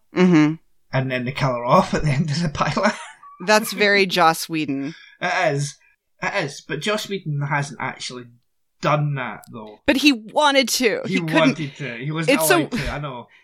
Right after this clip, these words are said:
Speaker 1: It's so weird to me that somehow credit sequences are too expensive to have done too. It seems like,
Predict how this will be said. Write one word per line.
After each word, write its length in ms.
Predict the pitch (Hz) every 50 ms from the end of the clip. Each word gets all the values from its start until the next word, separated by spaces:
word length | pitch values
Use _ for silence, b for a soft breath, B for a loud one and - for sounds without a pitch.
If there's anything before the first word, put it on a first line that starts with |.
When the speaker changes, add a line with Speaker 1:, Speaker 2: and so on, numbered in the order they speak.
| b b b b b b
Speaker 1:
It's 180 | - 262 - -
so 140 | - 320
weird 240 | 320 269 262 247 254 -
to 120 | - 240
me 80 | 220 214
that 140 | 190 196 - _ _ - - -
somehow 440 | - - - 226 214 214 233 202
credit 440 | 190 - - - 196 180 185 185 -
sequences 580 | - - 196 - - 185 170 - 180 175 160 -
are 100 | 170 156
too 220 | - - - 175
expensive 920 | 165 151 - - - - 160 151 151 - - 156 139 120 117 139 - - -
to 140 | - - 185
have 120 | 156 143 143
done 220 | 160 147 143 143
too. 340 | 139 - - 120 107 104 95 -
It 120 | 185 -
seems 240 | - 220 208 202 190
like, 400 | 214 190 175 165 156 - -